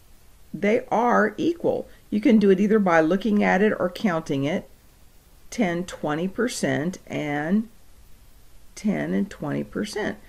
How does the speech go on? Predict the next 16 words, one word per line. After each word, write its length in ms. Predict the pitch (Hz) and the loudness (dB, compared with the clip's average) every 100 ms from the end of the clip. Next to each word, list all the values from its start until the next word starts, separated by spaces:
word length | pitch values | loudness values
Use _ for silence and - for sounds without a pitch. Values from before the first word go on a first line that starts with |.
| - - | -20 -8
So 320 | - 262 - | 0 2 2
I 140 | - | 0
can 180 | 339 277 | 0 0
tell 220 | 262 196 | 2 2
that 300 | 202 226 - | 4 0 0
that 280 | 185 139 147 | 0 2 2
is 160 | 170 175 | 0 -4
the 140 | 196 | -8
correct 420 | 196 160 139 - | -4 -2 -2 -2
answer. 540 | 165 165 185 - - 185 - - - - - - - - | -6 -4 -6 -6 -8 -8 -18 -20 -20 -20 -20 -20 -14 -8
Let's 180 | 349 - | -6 -4
try 240 | 294 226 | 0 2
that 220 | 226 202 | 4 4
again 400 | 196 185 151 143 | 2 2 0 -2
because 300 | - 175 190 | -4 -6 -4
this 280 | 330 359 | -4 -6